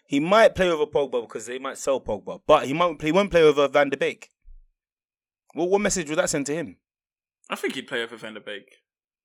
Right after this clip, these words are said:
Speaker 1: Really?
Speaker 2: Van de Beek ain't get, oh, Lingard might get,
Speaker 1: L-,
Speaker 2: can either.
Speaker 1: but that's 'cause of, um, Fernandes
Speaker 2: Yeah.
Speaker 1: and Pogba. If
Speaker 2: Mm.
Speaker 1: Pogba goes, at least one space.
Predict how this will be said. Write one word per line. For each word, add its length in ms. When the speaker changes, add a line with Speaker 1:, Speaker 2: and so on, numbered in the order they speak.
Speaker 1:
Really? 420
Speaker 2:
Van 120
de 40
Beek 200
ain't 180
get, 180
oh, 160
Lingard 320
might 140
get, 140
Speaker 1:
L-, 200
Speaker 2:
can 120
either. 140
Speaker 1:
but 80
that's 120
'cause 200
of, 140
um, 280
Fernandes 500
Speaker 2:
Yeah. 60
Speaker 1:
and 120
Pogba. 340
If 140
Speaker 2:
Mm. 220
Speaker 1:
Pogba 120
goes, 280
at 60
least 180
one 180
space. 400